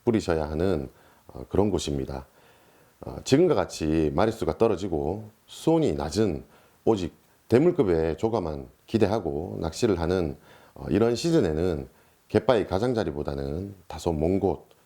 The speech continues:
어, 그리고 깊은 곳, 어, 바닥권에서 입질하는 경우가 많습니다. 어, 이러한 이유로 반유동보다는, 어, 전유동 혹은 잠수, 장길채비가 월등히 좋은 조과를 보여주기도 합니다.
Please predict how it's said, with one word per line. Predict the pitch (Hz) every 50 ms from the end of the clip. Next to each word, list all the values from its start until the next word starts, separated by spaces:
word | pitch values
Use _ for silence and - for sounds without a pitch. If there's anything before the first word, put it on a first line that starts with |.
| _ _ _ _ _ _
어, | - 65 62 -
그리고 | - - 80 73 - 65 -
깊은 | - - - - 123 98 73
곳, | - 67 - - - _ _ _ _ _ _
어, | - - 64 62 62
바닥권에서 | - 127 127 151 - - 90 85 76 - 98 101 90 71 - - -
입질하는 | 110 110 - 143 135 104 87 80
경우가 | 71 76 76 85 82 78
많습니다. | 69 67 71 73 76 - 90 82 73 69 69 69 67 - _ _ _ - - _ _ _ _ _ _ _ _ _
어, | - 82 82 80 80
이러한 | 95 131 147 160 165
이유로 | 165 170 180 185 147 101 90 92 90 -
반유동보다는, | 82 87 92 101 117 120 127 160 156 135 101 107 123 117 92 76 65 64 - - _ -
어, | 58 64 64 67
전유동 | - 78 80 85 90 85 101 95 78 71 67 - _ _ _ - _ _ _ _ _ -
혹은 | 139 135 143 143 107 95 104 117 120 120 117 _ _ _ _ _ _ -
잠수, | - 92 104 113 110 117 120 110 85 73 67
장길채비가 | - 80 82 80 95 107 104 - 147 135 120 90 90 98 95 82 71 65 - _ _ _ _ -
월등히 | - 78 101 113 113 151 156 139 98
좋은 | - 87 87 98 95
조과를 | 92 87 85 76 76 69
보여주기도 | - 78 78 76 80 104 101 90 87
합니다. | 82 92 92 87 78 71 67 -